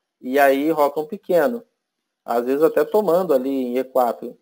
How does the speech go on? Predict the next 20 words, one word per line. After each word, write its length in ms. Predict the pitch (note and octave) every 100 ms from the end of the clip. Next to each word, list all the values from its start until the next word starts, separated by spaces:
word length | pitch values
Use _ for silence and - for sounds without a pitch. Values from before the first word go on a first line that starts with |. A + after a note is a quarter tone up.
| _ _ _ _ _
E, 760 | B2+ C3 C3+ C3+ C#3 D3+ D#3+ D#3
e 60 |
a 80 | D3+
gente 240 | C3+ C3+ -
tenta 220 | D#3 E3
rocar 340 | F#3+ G3 G#3
grande 280 | F3 D#3+ F3+
pra 100 | G#3+
deixar 300 | A3+ - A#3
a 40 |
partida 400 | A3 - - A#3
animada, 560 | G#3+ F4 E4 E3+ E3+ C#3
né? 180 | F3 A3 _ _ _ _ _ _ _ _ _ -
Bom, 460 | F#3+ F3+ D3 - _ _ _ _ E3+
é, 680 | D#3+ D#3+ D#3 D3+ D3+ D3+
ele 200 | E3+ D#3+
fez 220 | E3+ D#3+ C#3+
bispo 260 | D#3 -
E 80 | G#3+
sete, 580 | - F#3 G3+ B3 -